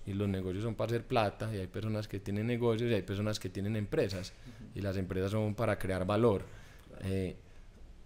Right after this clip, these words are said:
Speaker 1: pues hay muchas personas mucho más buenas que yo para generar billetes seguramente, pues son negociantes, yo me considero un emprendedor, entonces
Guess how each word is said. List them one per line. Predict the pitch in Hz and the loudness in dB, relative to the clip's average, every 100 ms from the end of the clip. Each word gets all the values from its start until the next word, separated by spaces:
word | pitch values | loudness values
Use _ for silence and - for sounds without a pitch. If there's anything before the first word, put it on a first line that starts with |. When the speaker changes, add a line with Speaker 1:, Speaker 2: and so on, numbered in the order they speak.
| - - - - | -20 -20 -20 -2
Speaker 1:
pues | 107 90 - | -2 -2 -6
hay | 92 | -6
muchas | 90 104 135 131 123 - | 2 8 8 8 4 2
personas | 104 98 104 | 2 2 4
mucho | 120 120 - | 6 6 6
más | 117 110 | 2 4
buenas | 110 107 - | 4 2 2
que | 95 | 0
yo | 95 | 2
para | - 113 | 4 4
generar | 98 92 92 | 4 4 2
billetes | 110 107 110 107 110 101 | 2 4 2 2 0 2
seguramente, | 101 95 98 107 110 98 113 | 0 2 2 2 2 0 -4
pues | 110 - | -8 -8
son | - 95 98 - - - - | -4 -4 -4 -8 -16 -8 0
negociantes, | 110 104 113 107 101 90 113 113 110 | 4 4 6 6 6 4 0 -2 -2
yo | 104 98 | -2 0
me | 107 | -2
considero | - 104 98 95 101 | 0 0 2 2 2
un | 110 | 0
emprendedor, | 110 113 113 120 120 | 0 0 6 8 8
entonces | 117 117 120 | 6 4 2